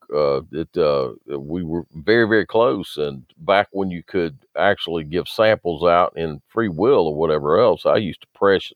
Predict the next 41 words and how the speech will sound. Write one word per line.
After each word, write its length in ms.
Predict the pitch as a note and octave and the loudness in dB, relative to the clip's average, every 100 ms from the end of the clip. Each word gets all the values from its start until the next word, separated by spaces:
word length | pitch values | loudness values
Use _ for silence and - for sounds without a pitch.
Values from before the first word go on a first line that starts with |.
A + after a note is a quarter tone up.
| _ - | _ 0
press 300 | A2 G2+ - | 2 2 2
him 340 | A#2+ A#2 F#2+ - _ _ _ - | 2 2 2 -4 _ _ _ -4
and, 300 | E2+ E2 E2 | -2 0 0
uh, 320 | D#2+ D#2+ - | 2 2 0
and, 340 | - E2 D2+ D#2+ _ | -4 -6 -8 -12 _
you 140 | G2+ | -4
know, 240 | D#2 B1 - - | -2 -4 -8 -6
have 200 | B2 A#2 | 0 2
a 80 | E2 | 0
few 240 | - G#2 | -2 0
on 260 | F#2+ E2+ D#2 | 2 2 2
hand. 440 | A#2 C3 C#2+ C#2+ _ _ _ - | 2 2 0 -4 _ _ _ -8
And, 320 | D#2 D#2 D2+ D#2 | -2 -2 0 2
uh, 380 | C#2+ C#2 C2+ - | 2 2 0 -2
and 340 | D2 D2 C#2+ D#2+ - | -4 -4 -6 -12 -4
in 180 | F2+ F#2 | 0 2
this 140 | E2+ | 0
particular 480 | - E2 C#2+ C#2+ - _ _ _ - | -2 -8 -6 -10 -10 _ _ _ 0
day 240 | G2+ F2 | 2 2
and 120 | D2 | 0
time, 340 | - F#2+ F2 D2 | 2 4 4 2
you 60 | |
can't 260 | - D2+ B1 | -4 -6 -2
do 140 | F#2 D#2+ | -2 0
that 200 | C2 A#1+ | -2 -4
anymore. 400 | A#1 A1+ A#1 C2+ | -8 -8 -8 -6
But 140 | - | -6
nevertheless, 680 | D#2 C#2+ C#2 D2 D2 - - _ _ _ | -4 -4 -4 -2 0 -2 -8 _ _ _
uh, 380 | D2+ D#2 D#2 D2+ - | 0 2 2 0 0
yeah, 320 | A2 B2+ D2+ _ - | 0 0 -2 _ -2
I 120 | G#2+ | 0
would 220 | B2+ E2 | 0 0
buy 300 | F2 E2 E2+ | 2 4 2
this. 600 | E2 E2 D#2 - - - _ | 2 -2 -2 -10 -16 -18 _
Yeah, 220 | - F2+ E2 | 0 2 4
I'd 100 | G#2+ | 2
buy 160 | D#2 D#2 | 2 0
this 220 | D#2+ D2+ | 0 -4
again 340 | C#2+ D#2+ F2 D#2 - | -8 -4 -4 -4 -2
at 340 | G2 G2 - | 0 0 -2
cost 640 | - F#2+ E2+ C#2 - - | -2 0 2 0 -4 -12